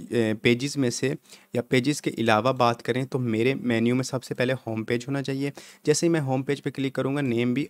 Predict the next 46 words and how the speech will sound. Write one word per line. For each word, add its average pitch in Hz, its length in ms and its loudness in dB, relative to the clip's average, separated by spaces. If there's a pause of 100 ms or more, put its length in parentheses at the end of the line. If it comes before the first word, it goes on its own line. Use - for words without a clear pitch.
ऑटोमेटिक, 113 680 -2 (280)
अ, 110 220 2
वहाँ 113 220 0
पे 127 140 -4
आ 107 140 -6
जाएगा। 104 340 -4
तो 131 120 -6
सबसे 156 300 -4
पहले 135 220 0
मेन्यू 120 320 0
में 131 100 -2
होम 110 260 -6
पेज 110 280 -2
होना 107 200 -8
चाहिए। 104 360 -10 (420)
फिर 160 120 4
again 135 320 2
मैं 147 140 2
चाहता 127 280 -2
हूँ 139 80 -2
एक 123 140 -6
और, 120 320 2
अ, 110 200 -2 (180)
मेन्यू 117 340 2
आइटम 113 340 -2
ऐड 110 160 -4
किया 139 240 -2
जाए 135 240 0 (300)
और 113 260 2
जिसका 127 340 -2
लिंक 131 340 0
जो 139 100 0
है 127 180 -4
वो 127 120 -2
पेजेस 120 400 -4
से 151 160 -4
किया 147 200 -2
जाए, 147 120 0
क्योंकि 143 200 -6
हम 143 120 -2
पेजेस 127 340 0
को 139 100 -4
शो 110 200 -4
करना 107 300 -6
चाहते 107 360 -6
हैं। 104 100 -8